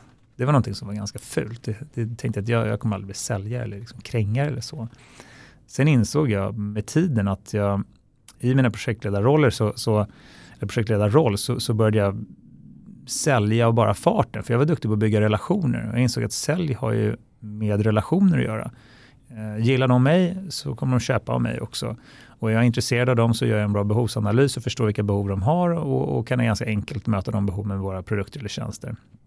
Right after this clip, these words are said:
Så, eh, det blev en ganska naturlig brygga in i en, i en säljroll så småningom. Så att jag hade ett ansvar för våra säljbolag och sen så också en, en renodlad säljroll.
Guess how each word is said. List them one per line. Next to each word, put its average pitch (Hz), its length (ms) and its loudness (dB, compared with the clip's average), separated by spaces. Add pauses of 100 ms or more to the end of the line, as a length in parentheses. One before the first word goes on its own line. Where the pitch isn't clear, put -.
(460)
Så, 113 380 4 (680)
eh, 104 540 -2
det 120 140 6
blev 143 140 6
en 160 80 6
ganska 151 180 4
naturlig 120 720 2
brygga 117 500 4
in 131 300 2
i 98 140 -4
en, 95 260 -6 (140)
i - 80 -4
en 107 80 0
säljroll 123 520 0
så - 100 -10
småningom. 120 440 -8
Så - 100 -8
att 113 60 -2
jag 113 80 4
hade 113 100 4
ett 107 60 0
ansvar 117 280 2
för 113 140 -6
våra 101 120 -6
säljbolag 123 840 2
och 117 80 -4
sen 117 140 -4
så 120 140 -6
också - 180 -8
en, 117 160 -4
en 117 140 -4
renodlad 107 400 -4
säljroll. 113 1000 -4